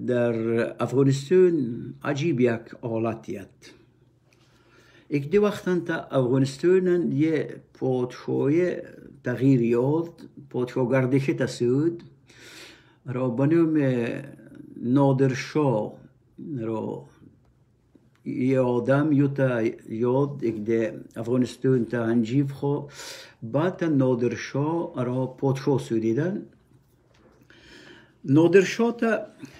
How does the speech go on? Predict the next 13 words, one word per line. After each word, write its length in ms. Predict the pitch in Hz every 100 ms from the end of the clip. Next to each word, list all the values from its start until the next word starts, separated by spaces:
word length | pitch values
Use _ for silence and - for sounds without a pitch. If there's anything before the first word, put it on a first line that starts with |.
| - -
یک 160 | 160 156 - - 135 131 - _
چند 240 | - 185 175
سال 380 | - 165 180 - - - - - _ _
کم 200 | - 175
از 140 | 139 135
پادشاهی 380 | 123 - 143
که 120 | 196 254
خو، 300 | - 208 220 - - - - - - - 127 127
دی 60 | 196
وقتن 520 | 254 - - 220 214
تا 240 | 220 214 - - _ -
نادرشاه 640 | 147 139 139 135 - 202 180
زینین. 640 | 123 139 135 113 95 104